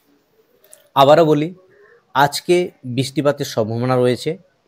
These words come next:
বজ্র বৃষ্টি সহ বৃষ্টিপাত হবে, বাকি কিন্তু আগামীকাল থেকে আগামী উনিশ তারিখ অবধি কিন্তু কোনো বৃষ্টিপাতের সম্ভাবনা নেই।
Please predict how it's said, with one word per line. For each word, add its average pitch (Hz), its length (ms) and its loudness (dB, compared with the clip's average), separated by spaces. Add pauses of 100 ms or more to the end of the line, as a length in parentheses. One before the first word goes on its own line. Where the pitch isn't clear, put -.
বজ্র 113 280 -4
বৃষ্টি 123 720 -8
সহ 110 220 -6
বৃষ্টিপাত 107 540 -8
হবে, 175 160 -4
বাকি 123 380 -4
কিন্তু 127 380 -6 (460)
আগামীকাল 143 600 2
থেকে 139 360 -2 (180)
আগামী 117 300 -2
উনিশ 135 400 0
তারিখ 110 240 0
অবধি 104 240 -6
কিন্তু 117 260 -12
কোনো 170 280 -4
বৃষ্টিপাতের 120 540 -4 (480)
সম্ভাবনা 117 520 -2
নেই। 95 160 -8